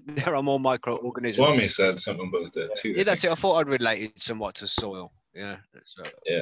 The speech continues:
Speaker 1: so this one was a little bit easy, this, uh, first one I thought anyway.
Speaker 2: Oh, this one.
Speaker 1: And then when we come to
Speaker 2: Yeah.
Speaker 1: number two, the one where, uh, you know, soil has six layers.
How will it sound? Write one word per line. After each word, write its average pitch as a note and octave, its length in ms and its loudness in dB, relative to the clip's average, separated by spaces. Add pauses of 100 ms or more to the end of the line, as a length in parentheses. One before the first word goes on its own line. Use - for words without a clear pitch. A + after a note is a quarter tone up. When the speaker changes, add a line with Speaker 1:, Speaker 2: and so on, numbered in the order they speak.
(140)
Speaker 1:
so A2+ 220 -10
this B2 220 -6
one A#2+ 80 -2
was A2 100 -6
a G#2+ 60 -6
little F#2 140 -6
bit F#2 100 -8
easy, F#2+ 280 -6
this, F#2 220 -4
uh, F2 200 -4
first - 320 -6
one E2+ 120 -10
I F2 40 -14
thought F2 260 -10
anyway. E2 400 -8
Speaker 2:
Oh, E2 160 -2
this F2+ 200 -4
one. - 140 -16
Speaker 1:
And A#2 160 0
then C3 160 2
when D3 120 4
we C#3 60 6
come C3 200 2
to - 100 0
Speaker 2:
Yeah. A#2+ 60 4
Speaker 1:
number G#2 180 -2
two, G2 320 -2
the F#2+ 100 -6
one F#2+ 180 -2
where, F#2 200 0
uh, E2+ 260 -2 (840)
you F2+ 100 -8
know, F2+ 60 -4
soil G2 300 0
has F#2+ 200 0
six - 280 0
layers. F2+ 420 0